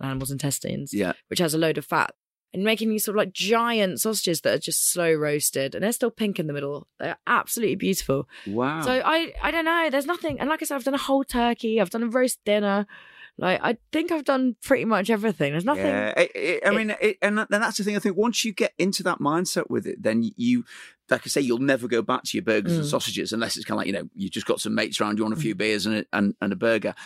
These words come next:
Speaker 2: And if you got one really brilliant tip for barbecuing?
Speaker 1: Just, I think it would be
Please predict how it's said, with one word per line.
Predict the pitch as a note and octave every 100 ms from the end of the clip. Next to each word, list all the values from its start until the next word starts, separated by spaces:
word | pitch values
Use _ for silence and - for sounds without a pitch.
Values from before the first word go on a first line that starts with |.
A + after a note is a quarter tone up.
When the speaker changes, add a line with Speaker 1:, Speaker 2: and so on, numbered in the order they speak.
| -
Speaker 2:
And | E3
if | A3+ G3
you | A#3
got | A#3+ G#3
one | F3 F3 E3+ D#3+ D3+
really | C3+ D3 C3
brilliant | A2 B2+ B2 -
tip | - C3 -
for | - -
barbecuing? | F#3+ F#2+ F2 - - - - - - - - - - - - - _
Speaker 1:
Just, | - B3+ -
I | G#3
think | D#4 C#4
it | B3+
would | A3
be | A3+ G#3+